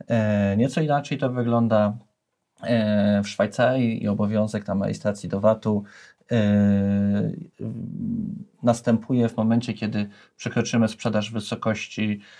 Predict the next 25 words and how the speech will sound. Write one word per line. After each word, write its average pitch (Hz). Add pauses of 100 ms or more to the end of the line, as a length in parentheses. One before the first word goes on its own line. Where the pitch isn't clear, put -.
(240)
e, 104
stu -
tysięcy 110
franków, 120 (400)
e, 101
w 113
Szwajcarii 113
lub 107
ogólnie 107
za 101
granicą. 104 (440)
E, 120
i 143
wtedy 131
tam 123
należy, 110 (320)
e, 113
zarejestrować 117
się 120
do 113
vatu 127
przy 127
wykorzystaniu 113
jednego 110
z 107